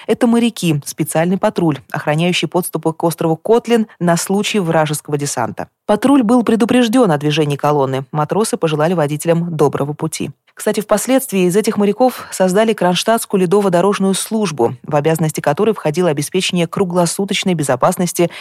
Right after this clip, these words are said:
бесперебойной работы трассы. Потому что передовые позиции врага находились в Петергофе, в нескольких километрах,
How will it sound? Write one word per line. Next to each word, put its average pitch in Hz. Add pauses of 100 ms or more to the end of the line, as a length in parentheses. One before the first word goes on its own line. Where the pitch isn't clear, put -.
(120)
бесперебойной 156
работы 131
трассы. - (480)
Потому 165
что 170
передовые 190
позиции 180
врага 180
находились 196
в -
Петергофе, 165
в 127
нескольких 170
километрах, 175